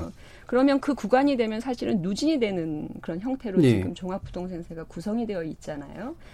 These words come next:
Speaker 1: 그렇다라 그러면 예를 들어서 퇴직자들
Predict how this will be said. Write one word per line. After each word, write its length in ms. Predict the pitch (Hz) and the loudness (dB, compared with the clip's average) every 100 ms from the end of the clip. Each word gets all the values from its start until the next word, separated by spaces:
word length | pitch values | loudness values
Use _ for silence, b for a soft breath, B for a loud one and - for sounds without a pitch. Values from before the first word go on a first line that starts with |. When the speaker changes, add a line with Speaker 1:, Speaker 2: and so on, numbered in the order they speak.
| B B | B B
Speaker 1:
그렇다라 420 | - 330 359 311 277 | 0 0 4 4 4
그러면 260 | 269 - - - | 2 0 -6 -2
예를 220 | 202 262 | 2 2
들어서 260 | 247 240 240 | 2 0 0
퇴직자들 800 | - 427 427 - 233 165 156 | 0 -2 -2 0 0 0 -6